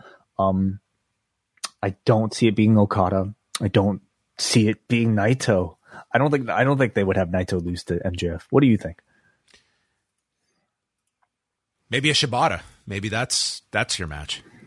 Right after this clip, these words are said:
Speaker 2: But you know what? They're, they're about to use Shibata on, uh, on the R O H show. Um,
Speaker 1: Yeah.
Speaker 2: yeah,
Speaker 1: That's an
Speaker 2: I, I
Speaker 1: interesting question too, whether or not Shibata has, like, actual presence on Forbidden Door. Did, like, last year he did the pose down with Orange Cassidy, right? Um,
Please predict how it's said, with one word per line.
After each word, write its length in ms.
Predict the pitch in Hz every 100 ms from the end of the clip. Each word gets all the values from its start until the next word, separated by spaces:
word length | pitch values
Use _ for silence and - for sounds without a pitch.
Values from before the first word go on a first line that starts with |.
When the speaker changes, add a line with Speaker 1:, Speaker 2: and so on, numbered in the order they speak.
| _ _
Speaker 2:
But 180 | - 170
you 80 | 202
know 120 | 202
what? 260 | 185 214 -
They're, 140 | 190
they're 180 | 180 202
about 220 | 170 135
to 80 | 123
use 200 | 110 135
Shibata 500 | - 82 78 78 78 -
on, 260 | 90 87
uh, 280 | 85 82 80 -
on 120 | 90
the 100 | 87
R 140 | 98
O 100 | 90
H 140 | 87 -
show. 260 | - 73 -
Um, 260 | - 78 80
Speaker 1:
Yeah. 180 | 95 92 - _ _ _ - - - - -
Speaker 2:
yeah, 160 | 220
Speaker 1:
That's 180 | 190 247
an 80 | 330
Speaker 2:
I, 20 |
I 20 |
Speaker 1:
interesting 320 | 226 214 208 180
question 320 | 143 - 135
too, 160 | 190
whether 220 | 139 131 139
or 40 |
not 160 | 135 131
Shibata 380 | 113 104 113
has, 180 | 117 107
like, 160 | 104 101
actual 280 | 110 110 104
presence 400 | - 110 117 101
on 200 | 101 92
Forbidden 440 | 90 104 104 101 95
Door. 440 | 104 92 80 87
Did, 160 | - 131 135 -
like, 160 | 120 127
last 340 | 143 175 -
year 120 | 139
he 140 | 120 113
did 200 | 110 -
the 60 |
pose 380 | - 113 110 110
down 440 | 104 92 87 85 -
with 180 | 98 92 _ - _ _
Orange 280 | - 92 90
Cassidy, 480 | 95 85 - 85 - -
right? 220 | 90 - - - - - _
Um, 420 | 92 87 87 85